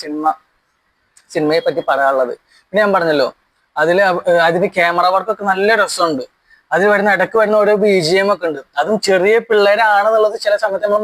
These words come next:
മറന്നുപോകും. ആ രീതിയിൽ അവന്മാരെല്ലാരും, അതിലുള്ള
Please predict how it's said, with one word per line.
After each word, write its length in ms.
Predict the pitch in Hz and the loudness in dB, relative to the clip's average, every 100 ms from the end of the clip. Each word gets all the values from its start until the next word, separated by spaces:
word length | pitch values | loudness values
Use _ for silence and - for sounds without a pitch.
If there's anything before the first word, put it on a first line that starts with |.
| 202 | 0
മറന്നുപോകും. 500 | 160 175 202 160 - _ _ - 147 | 0 0 0 0 -4 _ _ -4 0
ആ 40 | 208 | 2
രീതിയിൽ 300 | 226 214 214 220 | 2 2 2 2
അവന്മാരെല്ലാരും, 920 | 202 190 202 220 202 196 202 226 247 220 _ _ _ _ _ _ - | 2 2 0 0 0 -2 0 0 0 -4 _ _ _ _ _ _ -6
അതിലുള്ള 340 | 151 226 247 | 0 0 2